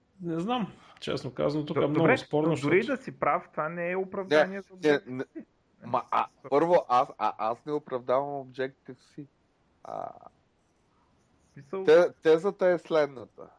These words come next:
Speaker 3: Искаш ли да пишеш за macOS, I O S, така нататък, хващаш Objective-C, отначало синтаксис се изглежда отвратителен.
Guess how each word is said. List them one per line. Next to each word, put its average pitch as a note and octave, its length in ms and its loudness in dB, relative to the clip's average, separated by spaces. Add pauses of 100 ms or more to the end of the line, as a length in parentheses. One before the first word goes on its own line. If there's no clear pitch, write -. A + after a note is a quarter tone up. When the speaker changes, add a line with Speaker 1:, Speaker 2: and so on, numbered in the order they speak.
(500)
Speaker 3:
Искаш - 340 -8
ли D#3+ 80 -6
да C3 120 -6
пишеш A2 460 -10
за G2+ 560 -8
macOS, G2 560 -2
I F#2 280 -2
O F2+ 300 -2
S, - 40 -14 (800)
така F2+ 260 -4
нататък, - 680 -8 (1600)
хващаш C#3 520 -2
Objective-C, A#2 1040 -4 (260)
отначало B2+ 600 0
синтаксис - 580 -6
се - 120 -8
изглежда G2+ 460 0
отвратителен. G2 1000 -6